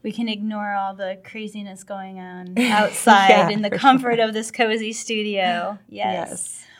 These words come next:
Speaker 1: Well, to start us off, could you tell us what identities most influence your experiences?
Speaker 2: That is a good question. Um, the identities that most influence my experiences in life are definitely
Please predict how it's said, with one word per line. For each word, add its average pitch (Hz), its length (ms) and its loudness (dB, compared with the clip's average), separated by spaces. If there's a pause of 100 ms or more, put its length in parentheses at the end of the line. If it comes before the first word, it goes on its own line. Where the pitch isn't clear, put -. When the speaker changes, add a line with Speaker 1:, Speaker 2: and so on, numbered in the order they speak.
(220)
Speaker 1:
Well, 240 140 -6
to 269 100 -12
start 262 380 4
us 381 160 -2
off, 175 240 4
could 247 140 -8
you 262 100 -6
tell 269 360 -4
us 196 320 2
what 220 140 -8
identities 214 960 -4
most 202 280 -10
influence 202 460 -12
your - 80 -18
experiences? 185 560 -20 (1300)
Speaker 2:
That 202 120 -8
is 254 140 -8
a 220 40 -6
good 196 180 -8
question. 139 800 -6 (120)
Um, 151 640 -2 (260)
the 180 140 -4
identities 220 520 -2
that - 140 -8
most 160 360 -6
influence 151 800 -6
my 131 160 -6
experiences 131 1120 -10
in 135 160 -6
life 127 320 -10
are 139 80 -6
definitely 131 1160 -10